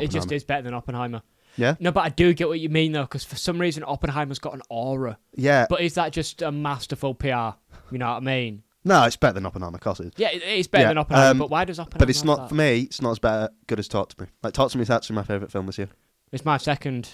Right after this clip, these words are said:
Speaker 1: I
Speaker 2: Yeah.
Speaker 1: really fucking loved it, mate. It was fucking
Speaker 2: Oh, is it?
Speaker 1: fire.
Speaker 2: I don't know. Let me, let me cook,
Speaker 1: When
Speaker 2: guys.
Speaker 1: was Men?
Speaker 2: Yeah, that's on the bottom. Like, I'm watching five, I'm watching Five Nights.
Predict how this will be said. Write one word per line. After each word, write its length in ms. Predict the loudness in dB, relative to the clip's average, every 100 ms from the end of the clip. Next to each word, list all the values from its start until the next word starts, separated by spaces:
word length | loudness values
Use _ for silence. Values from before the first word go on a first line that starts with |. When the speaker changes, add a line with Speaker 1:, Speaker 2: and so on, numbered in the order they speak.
| -2
Speaker 1:
I 100 | 0
Speaker 2:
Yeah. 20 | 2
Speaker 1:
really 240 | 2 0
fucking 320 | 0 -4 -4 -4
loved 180 | -4 -4
it, 60 |
mate. 220 | -6 -10 -8
It 140 | -8 -8
was 120 | -10
fucking 680 | -18 -20 -18 -8 -6 0
Speaker 2:
Oh, 100 | 2
is 180 | 2 0
it? 100 | -2
Speaker 1:
fire. 380 | -2 -2 -4 -4
Speaker 2:
I 60 | 2
don't 180 | 2 4
know. 120 | 4
Let 160 | 4
me, 80 | 2 0
let 140 | 4 4
me 60 |
cook, 240 | 6 4 4 -2
Speaker 1:
When 120 | 0
Speaker 2:
guys. 60 | 0
Speaker 1:
was 140 | 0
Men? 300 | 0 0 -4 -8 -18 -20 -20 -20 -20 -16 -16 -16 -20 -20 -18 -18 _ -20 -16 -2
Speaker 2:
Yeah, 180 | 0
that's 180 | 2 0
on 80 | -2
the 60 | 2
bottom. 320 | 2 2 -2
Like, 160 | 2
I'm 140 | 4 6
watching 260 | 6 6 6
five, 220 | 8 8
I'm 140 | 6
watching 240 | 6 2 4
Five 220 | 6 6
Nights. 340 | 4 2 -2